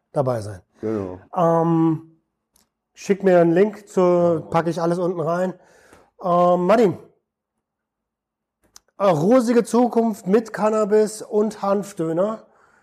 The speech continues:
Speaker 1: Äh, haben wir was vergessen?
Speaker 2: Ja, die nächste Action,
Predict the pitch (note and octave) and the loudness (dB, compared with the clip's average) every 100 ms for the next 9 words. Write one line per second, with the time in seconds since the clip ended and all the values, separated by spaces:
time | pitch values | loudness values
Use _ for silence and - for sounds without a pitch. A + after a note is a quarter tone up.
0 | _ _ _ - F#3+ F3+ F#3 F3+ F3+ F3+ | _ _ _ -8 0 2 4 4 2 0
1 | C#3+ _ _ _ _ _ _ _ _ _ | -6 _ _ _ _ _ _ _ _ _
2 | E3 G#3 G#3 G3 F#3 A3 - - _ _ | 0 4 4 2 -2 -6 -10 -20 _ _
3 | _ _ _ _ _ - C3 E3 E3+ G#3+ | _ _ _ _ _ -4 0 2 4 4
4 | A3 F#3+ G3+ G#3 G#3 A3+ | 2 0 0 -2 -10 -12